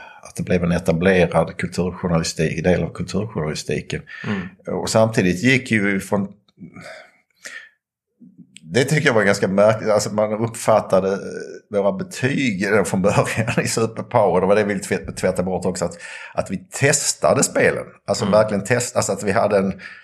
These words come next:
Speaker 1: nästan en maskin som,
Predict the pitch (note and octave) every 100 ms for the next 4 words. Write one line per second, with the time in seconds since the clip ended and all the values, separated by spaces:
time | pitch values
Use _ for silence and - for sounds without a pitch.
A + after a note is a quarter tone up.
0 | _ _ _ _ - _ - - - -
1 | G2 G2+ - F#2+ F#2 F#2 G2 - G#2+ A#2+
2 | C#3 A2+ G#2 G#2+ G2+